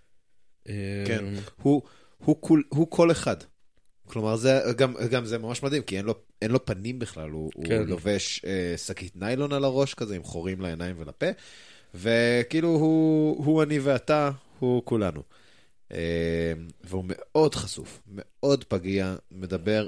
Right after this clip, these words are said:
Speaker 2: על הבריאות הנפשית שלו, מדבר על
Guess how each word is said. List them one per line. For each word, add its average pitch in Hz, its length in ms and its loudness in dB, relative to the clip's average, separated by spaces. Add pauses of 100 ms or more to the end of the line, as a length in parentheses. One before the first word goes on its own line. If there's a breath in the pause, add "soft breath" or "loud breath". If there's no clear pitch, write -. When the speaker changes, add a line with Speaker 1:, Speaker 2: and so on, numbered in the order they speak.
Speaker 2:
על 85 300 -4
הבריאות 80 960 -8
הנפשית 82 400 -10
שלו, 104 240 -2
מדבר 85 600 -6
על 80 380 -8